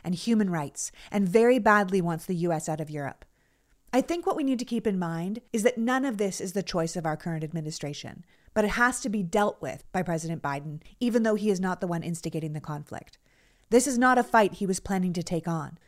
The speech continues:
And as much as you hear isolationists say, "America first, just ignore it,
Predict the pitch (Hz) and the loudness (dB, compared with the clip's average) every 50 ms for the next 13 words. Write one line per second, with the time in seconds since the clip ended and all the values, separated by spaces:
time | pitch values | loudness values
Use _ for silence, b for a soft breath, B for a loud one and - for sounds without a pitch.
0 | b b b - 233 233 202 220 240 269 294 - 320 285 240 247 226 - 240 214 | b b b 0 2 2 2 2 2 2 0 0 -4 -4 -4 -6 -6 -2 -2 0
1 | 208 - - 185 190 208 208 - 190 185 202 190 - 202 196 185 - - - 185 | 0 0 0 -2 -4 -4 -4 -4 -4 -4 -4 -4 -4 -6 -6 -6 -6 -6 -4 -4
2 | 170 170 170 165 170 b b b b 196 196 208 220 220 214 214 - 226 - - | -2 -2 -2 -4 -6 b b b b -2 0 0 2 0 -2 -2 -4 -8 -6 -6
3 | 180 160 147 139 - - - _ - 247 233 - 269 220 196 185 180 175 165 147 | -6 -6 -6 -8 -12 -16 -16 _ -2 -2 -2 -2 -4 -6 -4 -4 -6 -6 -6 -8
4 | - | -10